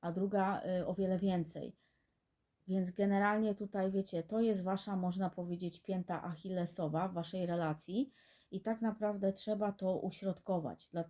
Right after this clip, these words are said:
wypośrodkować, dlatego że zawsze słowo, nie, nie słowo klucz, tylko złoty środek do tego, żeby relacja była utrzymana i się nie rozeszła,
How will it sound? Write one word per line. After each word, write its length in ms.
wypośrodkować, 800
dlatego 440
że 160
zawsze 540
słowo, 680
nie, 240
nie 120
słowo 300
klucz, 300
tylko 380
złoty 400
środek 440
do 120
tego, 280
żeby 280
relacja 500
była 280
utrzymana 720
i 80
się 180
nie 120
rozeszła, 600